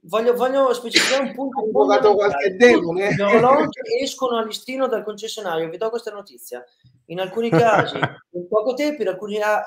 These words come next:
Speaker 1: casi aspetti vent'anni, però tutti gli orologi escono a listino dal concessionario. Sembra una bomba, eh, però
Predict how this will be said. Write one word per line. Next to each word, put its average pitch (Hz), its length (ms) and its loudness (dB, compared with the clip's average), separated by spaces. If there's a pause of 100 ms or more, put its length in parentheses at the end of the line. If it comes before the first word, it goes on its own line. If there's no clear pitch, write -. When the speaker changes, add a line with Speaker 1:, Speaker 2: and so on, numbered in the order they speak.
Speaker 1:
casi 214 340 0
aspetti 175 460 -6
vent'anni, 247 800 -4 (400)
però 233 320 0
tutti 151 600 -6
gli 147 80 -8
orologi 254 680 -2
escono 226 320 -4
a 208 60 -8
listino 220 380 -10
dal 208 140 -8
concessionario. 135 760 -16 (500)
Sembra 294 340 -2
una 240 120 0
bomba, 156 520 0
eh, 160 100 -4
però 180 520 -4